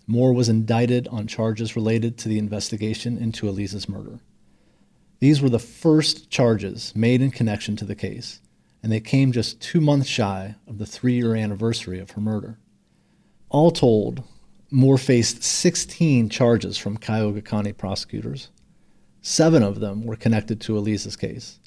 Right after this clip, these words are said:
tampering with evidence, telecommunications fraud, possessing criminal tools, two counts of forgery, falsification, and obstructing official business. The other nine charges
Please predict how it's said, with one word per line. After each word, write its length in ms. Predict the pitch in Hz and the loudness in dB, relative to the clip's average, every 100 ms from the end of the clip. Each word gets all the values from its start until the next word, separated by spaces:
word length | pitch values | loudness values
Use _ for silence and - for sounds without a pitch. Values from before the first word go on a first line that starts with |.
| _ _ _ _ - | _ _ _ _ -4
tampering 380 | 110 110 104 | -2 0 -2
with 140 | 104 113 | -4 -2
evidence, 640 | 113 113 113 123 - - _ _ | 2 4 2 0 -8 -14 _ _
telecommunications 1040 | - 120 113 123 117 110 120 113 - 107 | -2 -2 0 2 2 2 2 0 0 -2
fraud, 440 | - 104 104 107 113 _ _ - | 0 0 0 -4 -10 _ _ -6
possessing 540 | 117 110 120 - 117 | -2 2 2 2 0
criminal 400 | - 123 117 110 | 2 2 2 0
tools, 520 | - 113 110 113 117 _ _ _ - | -4 -4 -2 -6 -10 _ _ _ -8
two 240 | - 185 | 4 4
counts 380 | 165 107 101 - | 4 0 -2 -6
of 60 | 98 | -8
forgery, 600 | - 113 113 113 113 113 - - - | 0 0 0 -2 -4 -8 -18 -20 -20
falsification, 1000 | _ 135 139 - 120 117 110 - 110 117 - - _ | _ 4 4 0 -2 2 2 0 -6 -8 -12 -20 _
and 280 | 117 110 107 | -4 -2 -2
obstructing 580 | - - - 117 113 104 | -4 -6 0 2 2 0
official 360 | 104 107 - 92 | 2 -2 -2 -4
business. 520 | 95 - - - - - - - _ _ _ - | -6 -8 -12 -16 -18 -20 -20 -20 _ _ _ 0
The 160 | 131 | 4
other 240 | 135 131 120 | 6 6 6
nine 340 | 127 135 143 | 6 6 4
charges 640 | 131 90 53 - - - | 2 -4 -8 -12 -16 -20